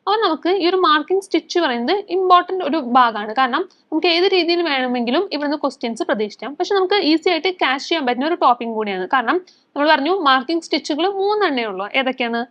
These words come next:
ക്രോസ് സ്റ്റിച്ച്, ക്യൂൻ സ്റ്റിച്ച്, അതുപോലെ തന്നെ സ്റ്റാർ സ്റ്റിച്ച്. അപ്പൊ ഈ ഒരു മൂന്ന് സ്റ്റിച്ചുകൾ നമ്മൾ പഠിച്ചാൽ തന്നെ നമുക്ക് ആ ഒരു ഭാഗത്ത് നിന്ന് വരുന്ന ഏതൊരു ക്വസ്റ്റ്യനും നമുക്ക്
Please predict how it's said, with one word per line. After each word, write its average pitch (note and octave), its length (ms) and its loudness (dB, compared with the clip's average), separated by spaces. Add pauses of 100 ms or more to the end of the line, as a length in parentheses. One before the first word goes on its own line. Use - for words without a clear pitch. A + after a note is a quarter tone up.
(120)
ക്രോസ് B3 280 6
സ്റ്റിച്ച്, B3+ 380 -4 (460)
ക്യൂൻ C4 320 0
സ്റ്റിച്ച്, C4 400 -4 (200)
അതുപോലെ A#3+ 260 0
തന്നെ C#4+ 160 -2 (200)
സ്റ്റാർ E4 360 2
സ്റ്റിച്ച്. - 380 -8
അപ്പൊ - 400 -6
ഈ F4+ 80 6
ഒരു G#4 100 2
മൂന്ന് F#4 380 2
സ്റ്റിച്ചുകൾ F4+ 480 0
നമ്മൾ F4 180 2
പഠിച്ചാൽ D#4 420 -2
തന്നെ D4 140 -2
നമുക്ക് F#4 220 0
ആ F4 100 4
ഒരു F4 120 0
ഭാഗത്ത് C#4+ 320 2
നിന്ന് C#4+ 120 -2
വരുന്ന C4+ 160 -2
ഏതൊരു D#4 280 -2
ക്വസ്റ്റ്യനും C#4 380 -4
നമുക്ക് D4 300 -4